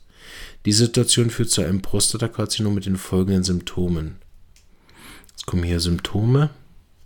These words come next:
von Konium, eins der Hauptmittel sowieso, ne? Unabhängig jetzt vom Auslöser. Lesen wir nicht. Unterstützung der Familie von Krebspatienten. Okay, ist schon ein neues Thema.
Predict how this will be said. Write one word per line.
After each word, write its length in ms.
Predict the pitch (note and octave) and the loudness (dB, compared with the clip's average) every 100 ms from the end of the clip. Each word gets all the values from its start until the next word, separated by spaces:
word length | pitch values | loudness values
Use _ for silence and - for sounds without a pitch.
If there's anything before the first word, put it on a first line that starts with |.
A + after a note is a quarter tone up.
| - - | -18 -8
von 260 | - F2 | -6 -6
Konium, 580 | - G2+ G#2+ A#2+ D3 F3 - _ _ - - | -2 0 2 2 2 -2 -6 _ _ -20 -2
eins 260 | F#2+ F#2+ - | 2 2 2
der 200 | F2+ F2 | 0 0
Hauptmittel 560 | F2 - D#2+ - E2+ | -4 -4 -6 -4 -4
sowieso, 520 | D#2 F#2+ G2+ - - - | -2 2 2 0 -4 -6
ne? 120 | A#2 - - - | -6 -10 -16 -6
Unabhängig 640 | G3 G3 F3+ F3 E2+ E2+ | -4 -2 -2 -2 2 4
jetzt 180 | - - | 4 -2
vom 200 | D2+ C2 | -6 -8
Auslöser. 540 | B1+ - - - - - - - - - - - - - - - - - - | -8 -8 -6 -6 -6 -8 -10 -12 -14 -16 -16 -16 -14 -14 -12 -12 -12 -14 0
Lesen 220 | F2 D#2+ | 0 0
wir 80 | C#2 | -4
nicht. 240 | - - - - - - - - | -6 -8 -10 -14 -16 -18 -20 -6
Unterstützung 680 | A#2+ B2 B2 - C3 - D3 | 0 2 2 0 -6 -2 0
der 140 | A2+ | 0
Familie 720 | G#2 - A2 G#2 G2+ A#2 B2+ A#2+ | -2 -2 0 2 2 0 0 0
von 240 | - G2 | 0 -2
Krebspatienten. 1040 | - G2 F#2+ - - - D#2 E2+ F#2 C3 - - - - - - - | 2 0 0 -6 -4 -4 -4 -6 -6 -6 -8 -20 -20 -20 -20 -20 -18
Okay, 200 | - - | -10 -6
ist 40 | |
schon 160 | - E2+ | -4 -4
ein 40 | |
neues 260 | E2 D#2+ - | -6 -2 -2
Thema. 400 | - F#2 G2 | 0 0 2